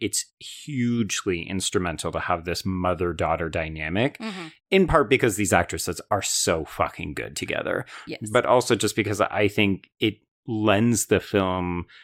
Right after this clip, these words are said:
Speaker 1: a completely different energy than if it was a woman just telling men
Speaker 2: Mm-hmm.
Speaker 1: about her life experiences. Like, but maybe I'll leave it there just because we'll, we'll have plenty more to say about it.
Speaker 2: <laughs>
Speaker 1: But I really liked this movie. I thought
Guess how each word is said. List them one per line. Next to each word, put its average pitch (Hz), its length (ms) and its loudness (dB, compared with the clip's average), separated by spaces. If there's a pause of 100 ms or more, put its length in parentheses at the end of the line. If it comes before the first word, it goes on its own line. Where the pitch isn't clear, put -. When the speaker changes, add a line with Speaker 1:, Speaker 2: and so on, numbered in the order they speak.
(220)
Speaker 1:
a 98 80 2
completely 113 520 0
different 104 360 2
energy 95 440 -2
than 85 180 -2
if 85 140 -4
it - 100 -2
was 87 160 -4
a 85 240 -2
woman 87 360 -2
just - 320 -4
telling 80 460 -4
men 82 480 -8 (100)
Speaker 2:
Mm-hmm. 196 220 -6
Speaker 1:
about 87 320 2
her 90 180 -2
life 80 300 -6
experiences. 104 840 -2
Like, 82 280 0 (400)
but 131 320 4
maybe 151 200 6
I'll 151 80 6
leave 123 180 6
it 117 100 4
there 98 400 0
just - 180 2
because 90 280 0
we'll, 87 280 2
we'll 92 140 -4
have - 140 -2
plenty 147 280 2
more 104 180 4
to - 60 -6
say - 220 2
about 80 240 4
it. 104 160 2
Speaker 2:
<laughs> 110 80 4
Speaker 1:
But 85 240 4
I 107 640 6 (120)
really 104 720 4
liked 85 240 0
this 82 200 -2
movie. 76 440 -4
I 92 180 2
thought 82 360 0